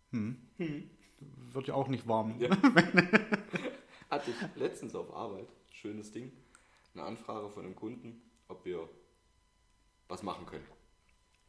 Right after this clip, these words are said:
Speaker 2: Beziehungsweise von unserem Vertriebler, ob wir es in der Konstruktionsabteilung,
Speaker 1: Ja.
Speaker 2: äh, abbilden können. Und war so ein Ding, wo ich sage, nee,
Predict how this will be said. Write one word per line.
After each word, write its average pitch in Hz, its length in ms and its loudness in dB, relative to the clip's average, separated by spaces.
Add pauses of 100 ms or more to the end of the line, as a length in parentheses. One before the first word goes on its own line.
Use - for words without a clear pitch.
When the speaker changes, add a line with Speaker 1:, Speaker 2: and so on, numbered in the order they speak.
(560)
Speaker 2:
Beziehungsweise 95 440 -4
von 92 120 -12
unserem 78 220 -10
Vertriebler, - 400 -10
ob 80 60 -12
wir 85 80 -10
es 85 60 -12
in 87 40 -10
der 78 100 -10
Konstruktionsabteilung, 78 840 -10 (240)
Speaker 1:
Ja. 110 140 0
Speaker 2:
äh, 95 40 -4 (1300)
abbilden 76 400 -10
können. - 240 -16 (840)
Und 82 400 -6 (340)
war 92 200 0
so 117 100 2
ein 110 80 0
Ding, 110 180 0
wo 98 80 -2
ich 92 80 -4
sage, 87 340 -6
nee, 87 260 -8